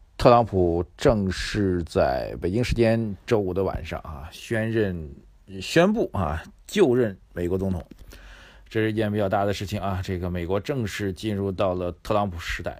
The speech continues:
啊。这位老特先生到底要搞什么花招出来呢？<laughs> 经济影响有多大啊？我们会做分析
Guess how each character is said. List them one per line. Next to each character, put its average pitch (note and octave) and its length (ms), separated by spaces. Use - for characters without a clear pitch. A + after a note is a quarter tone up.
啊。 E2 300
这 F#2+ 100
位 F#2 160
老 E2 140
特 E3 180
先 A2+ 180
生 G#2 160
到 A2+ 120
底 F#2+ 120
要 G2+ 140
搞 - 280
什 - 140
么 G2 160
花 G#2 240
招 B2 180
出 B2+ 220
来 A2 180
呢？ A#2 400
<laughs> G#2 180
经 D3+ 160
济 C3+ 100
影 B2+ 60
响 B2 140
有 A2 40
多 G#2 140
大 G#2+ 60
啊？ D#2 280
我 D#2 60
们 D#2+ 140
会 F#2+ 120
做 F2+ 140
分 F#2 160
析 E2 160